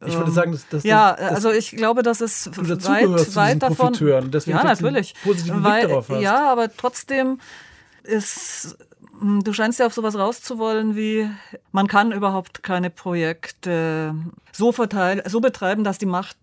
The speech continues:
Speaker 2: dünn verteilt ist. Und das, glaube ich, stimmt nicht. Und das sieht man auch im Internet gelegentlich, dass das funktionieren kann, Projekte mit sehr vielen Leuten, Open-Source-Projekte zum Beispiel zu betreiben,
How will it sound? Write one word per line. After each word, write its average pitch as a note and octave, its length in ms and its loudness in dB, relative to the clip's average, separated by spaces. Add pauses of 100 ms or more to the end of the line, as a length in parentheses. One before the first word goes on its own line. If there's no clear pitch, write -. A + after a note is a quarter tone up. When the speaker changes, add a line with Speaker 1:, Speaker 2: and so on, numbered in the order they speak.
Speaker 2:
dünn G3 140 -2
verteilt E3 600 -8
ist. - 400 -12
Und D#3 100 -12
das, E3+ 140 -6
glaube E3 240 -4
ich, - 220 -12
stimmt A#3+ 320 -4
nicht. A#3+ 260 -2
Und G3+ 160 -4
das F#3 200 -8
sieht G#3 200 -8
man F#3 160 -4
auch D#3 280 -6
im E3 240 -6
Internet E3 840 -6 (200)
gelegentlich, E3 840 -4
dass D#3 220 -8
das E3 160 -6
funktionieren F3+ 760 -2
kann, E3+ 280 -4
Projekte E3 520 -6
mit F#3 140 -2
sehr E3+ 160 0
vielen A#3 320 -4
Leuten, G3+ 300 -4
Open-Source-Projekte F3+ 1040 -8
zum F3+ 160 -10
Beispiel E3+ 340 -6
zu E3 140 -14
betreiben, E3 480 -8